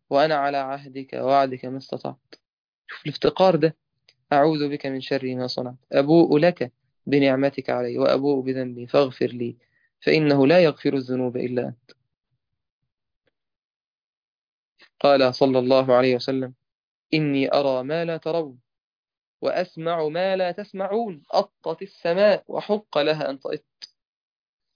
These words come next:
ما فيها موضع أربع أصابع إلا وملك واضع جبهته ساجدا لله. أطت السماء، أطت يعني أصدرت صوتا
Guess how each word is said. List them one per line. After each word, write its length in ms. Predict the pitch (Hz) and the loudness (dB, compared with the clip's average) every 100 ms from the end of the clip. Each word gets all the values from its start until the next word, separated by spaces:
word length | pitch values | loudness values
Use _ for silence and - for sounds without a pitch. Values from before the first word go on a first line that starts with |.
| _ - | _ 0
ما 180 | 156 165 | 2 2
فيها 480 | 170 180 170 160 156 | 2 0 2 2 2
موضع 720 | 170 170 156 156 156 156 165 | 2 0 0 0 0 2 0
أربع 400 | 156 147 156 156 | 0 0 0 0
أصابع 640 | - 160 165 160 156 156 | -6 -6 -4 -4 -2 -2
إلا 440 | 156 165 160 156 156 | -2 -6 -6 -4 -2
وملك 520 | 151 156 165 156 - | -4 -6 -6 -6 -8
واضع 680 | 151 151 160 156 151 151 143 | -6 0 4 2 0 -4 -8
جبهته 800 | 143 143 147 160 160 151 147 143 | -16 -18 -8 -6 -4 -6 -10 -12
ساجدا 640 | - 156 156 147 165 147 | -4 -2 -2 -4 -4 -4
لله. 640 | 135 127 117 120 120 120 _ _ _ _ _ _ _ 156 | -8 -16 -16 -14 -14 -16 _ _ _ _ _ _ _ 0
أطت 400 | 180 - 151 143 | 0 -2 -4 -4
السماء، 480 | - 151 180 196 _ _ _ _ _ _ _ _ - | -4 0 2 0 _ _ _ _ _ _ _ _ -2
أطت 400 | 185 196 - 190 | -2 -2 -2 -2
يعني 280 | 156 147 147 - 143 | 0 0 -2 -8 -8
أصدرت 500 | 151 156 190 185 - _ _ | -8 -2 0 0 -4 _ _
صوتا 560 | - 180 170 160 131 | -2 2 2 -2 -10